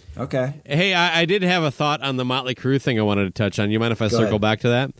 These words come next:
Speaker 1: Please.
Speaker 2: Uh, there is a singer and songwriter who, uh, or singer and gu-, uh, guitar player who can still sing. So we can, re-, 'cause I think that's the big thing. What are we gonna do with Vince?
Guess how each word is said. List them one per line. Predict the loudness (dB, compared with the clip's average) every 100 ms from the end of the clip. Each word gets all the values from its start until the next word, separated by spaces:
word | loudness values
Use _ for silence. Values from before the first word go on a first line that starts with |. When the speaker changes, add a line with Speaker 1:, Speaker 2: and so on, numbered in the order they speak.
| -20 -12
Speaker 1:
Please. | 0 2 2 0
Speaker 2:
Uh, | -4 -4
there | -2 0 0
is | 0 0 0
a | 0 0 0
singer | 0 0 2 0
and | 0 0 -2
songwriter | -2 0 0 2 2 2 2 2
who, | 2 2 2 2
uh, | 0 0
or | 0
singer | 2 2 0 0
and | 0 0
gu-, | -2
uh, | -4 -2 -2
guitar | -2 -4 0 0
player | 0 0 2 0 -4 -18 -18 -18 -18 _ _ _
who | -4 0 2 2 0 -4 _ _ -20 _ _ _ -4
can | -2
still | -2 -2 0 0
sing. | 0 0 0 -2 -4
So | 0 0
we |
can, | 2 0
re-, | 0
'cause | 0 0 2
I | 2
think | 2 0
that's | 2 0
the | 0
big | 0 0
thing. | 2 2
What | 2 2
are | 2
we | 2
gonna | 2 2
do | 2
with | 2
Vince? | 0 0 -2 -6 -14